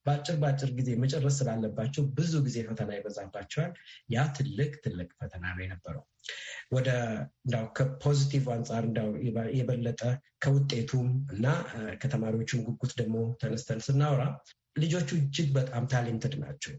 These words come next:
ወጣት ናቸው፣ ጉጉት አላቸው፣ የመማር ፍላጎት አላቸው፣ ነገን የተሻለ ቀን ለማድረግ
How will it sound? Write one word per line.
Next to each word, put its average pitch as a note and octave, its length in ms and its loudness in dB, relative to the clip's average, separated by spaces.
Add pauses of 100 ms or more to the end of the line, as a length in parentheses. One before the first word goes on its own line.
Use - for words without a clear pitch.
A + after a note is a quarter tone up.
ወጣት C3 420 -2
ናቸው፣ A2 400 -2 (300)
ጉጉት C#3 400 4
አላቸው፣ G2 480 -4
የመማር A#2 400 2
ፍላጎት G2+ 460 -2
አላቸው፣ F#2 500 -6 (540)
ነገን C#3+ 380 6
የተሻለ C3+ 500 4 (100)
ቀን A#2+ 180 -4
ለማድረግ A2 520 -6